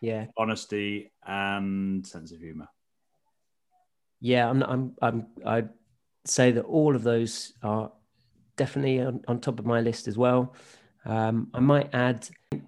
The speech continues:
Speaker 1: putting an effort into friendships sometimes is important. Uh, so yeah, loyalty, I think, would be up there with me. And, uh, well, loyalty is a strong word, but consistency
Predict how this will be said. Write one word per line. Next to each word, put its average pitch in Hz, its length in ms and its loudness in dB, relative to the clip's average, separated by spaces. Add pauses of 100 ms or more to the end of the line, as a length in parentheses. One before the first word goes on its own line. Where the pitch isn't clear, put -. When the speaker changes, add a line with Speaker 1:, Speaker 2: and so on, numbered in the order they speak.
(120)
Speaker 1:
putting 143 240 6
an 127 100 8
effort 139 360 2
into 160 340 2
friendships 107 500 -6
sometimes 110 460 -2
is 110 60 -4
important. 110 480 -2 (880)
Uh, 110 400 -8
so 113 640 -2
yeah, 123 220 -2
loyalty, 127 680 2
I 127 60 -10
think, - 260 -8
would 110 140 -8
be 110 140 -2
up 107 100 -6
there 113 160 -4
with 113 140 -8
me. 117 300 -4 (380)
And, 110 300 -4
uh, 120 220 0
well, 254 220 -2
loyalty 185 420 0
is 104 80 -4
a 104 40 -6
strong 104 300 -2
word, 101 160 -4
but - 220 -8
consistency 190 1000 0